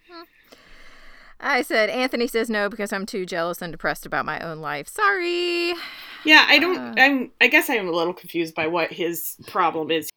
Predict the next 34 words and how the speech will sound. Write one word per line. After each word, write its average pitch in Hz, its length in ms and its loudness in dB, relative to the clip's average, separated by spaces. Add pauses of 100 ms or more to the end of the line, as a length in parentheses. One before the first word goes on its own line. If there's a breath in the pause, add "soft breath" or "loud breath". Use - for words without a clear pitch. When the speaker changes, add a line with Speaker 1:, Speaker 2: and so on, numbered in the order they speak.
Speaker 2:
Maybe 233 240 4
he 269 100 6
just 240 160 0
wants 208 240 2
him 226 120 6
to 214 80 4
live 185 220 2
his 190 160 -2
life 180 300 0
more, 185 260 -4
not 170 200 -2
be, 175 240 0
I 214 80 2
think 247 240 0
Anthony's 185 400 2
all 160 220 0
about, 151 380 -4
like, 156 460 -4 (140)
lo-, 180 260 -2
Speaker 1:
Sowing 165 160 0
Speaker 2:
find 196 180 4
Speaker 1:
your 156 80 -8
Speaker 2:
s-, 160 40 -6
Speaker 1:
wild 147 260 -4
oats. 143 220 -10
Speaker 2:
yeah, 202 240 8
find 233 320 0
someone 208 260 -4
you 156 140 0
Speaker 1:
<laughs> 147 40 -2
Speaker 2:
love. 175 460 0
I 156 140 0
don't 131 160 -8
know. 98 340 -12